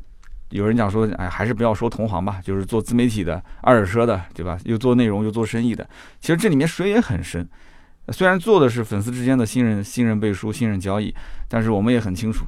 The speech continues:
那为什么总是拿R三六这个车来做题材？为什么用五菱宏光来吸引眼球？为什么总是，对吧？就是这里面有很多的点，要一个一个的，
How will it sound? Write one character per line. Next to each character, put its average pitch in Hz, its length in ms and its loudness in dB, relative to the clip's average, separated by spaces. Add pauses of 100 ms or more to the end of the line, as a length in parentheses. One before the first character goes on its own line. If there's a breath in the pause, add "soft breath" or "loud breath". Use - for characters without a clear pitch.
那 85 160 -4
为 127 120 0
什 104 140 0
么 101 100 -2
总 90 220 -4
是 110 140 -4
拿 98 320 0
R 101 160 0
三 117 160 2
六 117 120 2
这 104 140 -2
个 95 80 -2
车 101 220 -4
来 92 120 0
做 98 320 -2
题 92 220 -8
材？ 82 220 -6
为 101 100 -6
什 101 80 -2
么 110 60 -2
用 110 120 -2
五 98 120 -6
菱 110 120 -2
宏 110 140 0
光 113 220 0
来 101 100 -2
吸 117 180 -6
引 110 100 2
眼 95 140 0
球？ 92 180 -2
为 123 140 2
什 113 120 2
么 117 80 2
总 107 180 -2
是， 113 220 -2 (560 loud breath)
对 92 120 -6
吧？ 92 120 -2 (200)
就 - 140 -12
是 92 100 -10
这 107 140 -2
里 123 80 2
面 110 140 2
有 131 100 2
很 110 160 0
多 143 140 4
的 147 80 -2
点， 92 340 -8 (380 loud breath)
要 98 80 -2
一 98 140 -2
个 143 120 2
一 127 80 4
个 143 60 4
的， 123 120 2